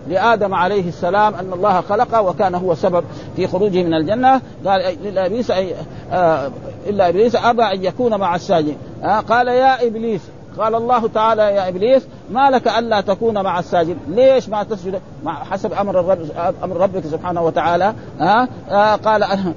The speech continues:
"لم أكن لأسجد لبشر خلقته من صلصال من ع-"، يعني ما أسجد لأني أنا أفضل م-،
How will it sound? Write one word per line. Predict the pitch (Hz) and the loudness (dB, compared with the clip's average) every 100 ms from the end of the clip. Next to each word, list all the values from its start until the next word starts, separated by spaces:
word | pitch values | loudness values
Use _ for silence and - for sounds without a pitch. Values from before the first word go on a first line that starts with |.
| - - | -8 -2
"لم | 190 - | 0 2
أكن | 240 240 202 | 0 2 0
لأسجد | 190 220 190 208 | 2 0 0 0
لبشر | 185 190 220 214 185 | 0 0 -2 -2 -4
خلقته | 151 175 214 196 185 | -2 -2 0 0 -2
من | 175 | -2
صلصال | 180 180 170 190 190 185 | -2 0 0 2 2 2
من | 170 | -2
ع-"، | 151 - - - | -4 -6 -12 -8
يعني | 165 175 | -6 0
ما | 233 240 | 2 2
أسجد | 226 214 | 0 2
لأني | 175 180 190 202 | 2 0 0 0
أنا | 220 240 | 2 2
أفضل | 240 226 | 2 0
م-، | 214 | 0